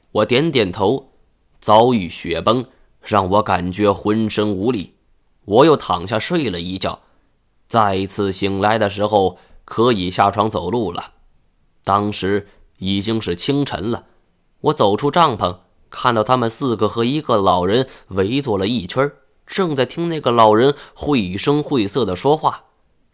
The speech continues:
这位老人六十多岁，声如洪钟，和口音和模样判断像是一个汉人。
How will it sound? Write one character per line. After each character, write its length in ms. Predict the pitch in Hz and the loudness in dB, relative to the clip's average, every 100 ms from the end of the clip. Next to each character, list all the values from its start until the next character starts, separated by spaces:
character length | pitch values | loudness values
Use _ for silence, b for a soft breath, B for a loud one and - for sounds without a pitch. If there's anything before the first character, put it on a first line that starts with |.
| _ | _
这 340 | 127 117 101 | 0 2 2
位 160 | 98 98 | 2 2
老 200 | 95 90 | 2 2
人 220 | 98 117 | 2 0
六 240 | 127 107 92 | 0 0 -2
十 100 | 107 | -2
多 160 | 120 | -2
岁， 300 | 127 101 - - | 0 -4 -6 -18
声 360 | - - 165 151 | -8 0 2 4
如 160 | 117 117 | 2 2
洪 280 | 107 120 | 0 0
钟， 220 | 120 135 131 B B | 0 0 -2 B B
和 180 | - 151 | 0 0
口 460 | - - 95 82 | 0 -4 -4 -2
音 200 | 117 151 | 0 0
和 140 | 143 117 | 0 0
模 260 | 101 120 | 0 2
样 160 | 160 107 | 4 2
判 260 | - 95 92 | 0 -2 -2
断 200 | 90 87 b b | -4 -6 b b
像 300 | - 107 90 | -6 -4 -4
是 160 | - 98 | -4 -4
一 140 | 127 | -4
个 120 | - | -4
汉 360 | - - 160 101 | -4 -2 -2 -4
人。 240 | 85 90 | -6 -8